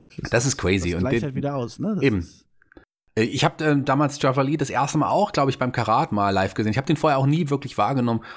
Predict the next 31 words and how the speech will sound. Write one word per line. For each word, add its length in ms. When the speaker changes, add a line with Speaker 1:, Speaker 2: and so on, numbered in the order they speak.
Speaker 2:
Und 140
da 120
fand 240
ich 100
ihn 80
schon 180
irgendwie 240
ganz 220
cool. 220
Aber 200
irgendwas 320
hat 100
gefehlt. 380
Ich 100
dachte, 320
das 300
ist 80
einfach 280
so 120
ein, 60
so 120
ein 80
flippy 400
Dude 320
irgendwie 400
so, 220
der, 240
ähm, 460
äh, 460
der 240
ein 140